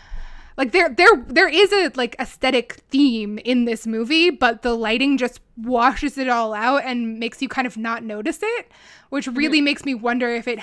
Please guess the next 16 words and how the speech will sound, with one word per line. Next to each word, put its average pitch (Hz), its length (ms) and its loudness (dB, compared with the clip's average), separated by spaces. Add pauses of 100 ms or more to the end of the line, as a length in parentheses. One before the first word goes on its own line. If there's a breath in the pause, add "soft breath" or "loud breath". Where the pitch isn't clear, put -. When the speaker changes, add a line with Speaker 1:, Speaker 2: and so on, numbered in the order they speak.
(100)
Speaker 1:
if 240 160 -6
it 226 120 -6
had 240 260 -2
a, 226 80 -4
like, 226 220 -12
a 220 40 -12
stronger, 226 720 -6 (800 soft breath)
a 277 80 -6
stronger 254 920 2 (840)
lighting 247 240 0
designer 240 300 0
or 247 40 -2
cinematographer 240 720 -4
or - 40 -4
something, 247 440 -2
like, 226 200 -6